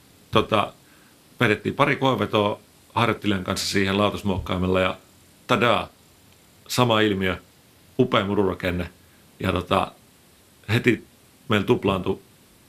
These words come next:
syysrypsin kylvöala siinä hetkessä. Ei muuta kuin päivän suunnitelma vähän uusiksi tai, tai silleen jatkettiin vaan, että no niin, siellä rupeat muokkaa tota, minä kylvän. Ja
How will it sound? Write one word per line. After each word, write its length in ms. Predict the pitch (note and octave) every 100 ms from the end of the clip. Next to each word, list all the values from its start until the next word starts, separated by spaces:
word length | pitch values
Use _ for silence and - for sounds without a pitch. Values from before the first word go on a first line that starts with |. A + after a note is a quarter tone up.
| _ - - -
syysrypsin 800 | - A2+ - - F#2+ F#2+ - F2+
kylvöala 440 | G#2 F#2 F2+ F2
siinä 280 | F2 G2 F2+
hetkessä. 560 | F2+ G#2 - F#2 - - - - - -
Ei 120 | - G2
muuta 220 | G#2 F#2
kuin 220 | F#2+ - - _ -
päivän 260 | C3 G2+
suunnitelma 480 | G2 C3 F#2+ F#2+ - - _ -
vähän 280 | G2+ F2+ D2
uusiksi 400 | D3+ B2+ F#2+ -
tai, 260 | - F#2+ G2
tai 160 | - F#2+
silleen 280 | F#2+ F#2+ F#2+
jatkettiin 440 | G2 F#2 - F#2
vaan, 140 | F#2 F2
että 160 | -
no 100 | F#2+
niin, 140 | G#2+ G2 - _ _ _ -
siellä 200 | A2+ F#2+
rupeat 220 | G2+ G2
muokkaa 260 | F#2+ -
tota, 260 | G2 C#3 A2+
minä 180 | G#2 G2 -
kylvän. 340 | A2+ G2 F2+
Ja 160 | F2 F2